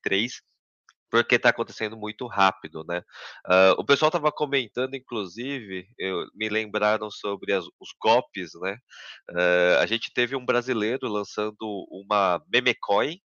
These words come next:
né, que são os, as moedas de memes, como, como é feito com o Elon Musk e a,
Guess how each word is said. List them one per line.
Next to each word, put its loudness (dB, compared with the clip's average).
né, -4
que -4
são -4
os, -10
as -4
moedas 2
de -10
memes, -4
como, 2
como 2
é 4
feito -2
com -4
o 0
Elon 4
Musk 0
e 0
a, 4